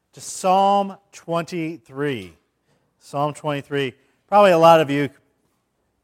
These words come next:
could recite it from memory, but if not, it's on page five thirty-nine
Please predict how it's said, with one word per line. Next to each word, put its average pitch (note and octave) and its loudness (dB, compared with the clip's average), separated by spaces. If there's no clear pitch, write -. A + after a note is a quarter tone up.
could A#2 -20
recite D3 -4
it B2+ -10
from B2+ -12
memory, C3 -4
but C3+ -6
if C3+ -12
not, G3 2
it's - -8
on F3+ -2
page E3 -6
five E3+ 2
thirty-nine C#3 -2